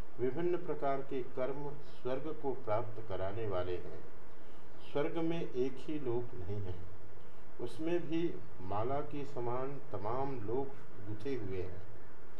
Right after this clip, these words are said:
अन्य फलों के लिए अनेक कर्म हैं। उस माला का एक एक दाना एक एक कर्म के रहस्य का ज्ञान कराने वाला था। कर्मफल सहित सारे कर्मों का नचिकेता को ज्ञान करा दिया।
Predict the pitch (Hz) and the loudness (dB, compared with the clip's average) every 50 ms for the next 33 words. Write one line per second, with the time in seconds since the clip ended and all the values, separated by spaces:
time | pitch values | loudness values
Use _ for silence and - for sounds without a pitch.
0 | - - - - - - - - 107 120 143 160 170 165 165 - - 139 139 151 | 0 0 0 0 0 0 0 0 0 0 0 0 0 0 0 0 0 0 2 2
1 | 156 151 151 151 147 135 139 139 143 135 - 120 113 107 120 135 107 107 - - | 2 0 0 0 0 0 0 0 0 0 0 0 0 0 0 0 0 0 0 0
2 | 113 104 110 113 117 101 92 87 87 85 85 - - - - - - - - - | 0 0 0 0 0 0 0 0 0 0 0 0 0 0 0 0 0 0 0 0
3 | - - - - - - 123 117 - - 117 110 110 110 117 135 143 143 143 139 | 0 0 0 0 0 0 0 0 0 0 0 2 2 2 2 2 2 0 0 0
4 | 151 147 147 - - - - 110 113 113 151 151 147 143 - 113 107 110 113 120 | 0 0 0 0 0 0 0 0 0 0 0 0 0 0 0 0 0 0 0 0
5 | 123 127 127 123 - 113 110 107 - - 143 135 - - - 113 113 123 139 143 | 0 0 0 0 0 0 0 0 0 0 0 0 0 0 0 0 0 0 0 0
6 | - - 123 120 104 98 90 - - 98 - - 123 123 120 131 127 123 123 113 | 0 0 0 0 0 0 0 0 0 0 0 0 0 0 0 0 0 0 0 0
7 | 104 95 95 98 107 120 117 110 110 95 92 92 95 104 110 107 92 87 87 90 | 0 0 0 0 0 0 0 0 0 0 0 0 0 0 0 0 0 0 0 0
8 | 95 101 104 - - 85 78 - - - - - - - - - - - - - | 0 0 0 0 0 0 0 0 0 0 0 0 0 0 -2 0 0 0 0 0
9 | - - - - - - - - - - 139 156 175 175 170 165 165 165 156 143 | 0 0 0 0 0 0 0 0 0 0 0 0 0 0 0 0 0 0 0 0
10 | - - 143 131 147 151 151 - - - 110 113 123 139 143 143 143 - 120 113 | 0 0 0 0 0 0 0 0 0 0 2 2 2 0 0 0 0 0 0 0
11 | 110 117 131 135 139 139 - 135 135 135 139 139 - - - - - - - - | 0 0 0 0 0 0 0 0 0 0 0 0 0 0 0 0 0 0 0 0
12 | - - - 113 117 113 113 113 - 147 143 143 147 156 151 151 147 - 143 135 | 0 0 0 0 0 0 0 0 0 0 0 0 0 0 0 0 0 0 0 0
13 | 123 117 110 104 104 117 123 120 113 107 95 92 98 107 107 104 92 90 85 80 | 0 0 0 2 0 0 0 0 0 0 0 0 0 0 0 0 0 0 0 0
14 | 71 | 0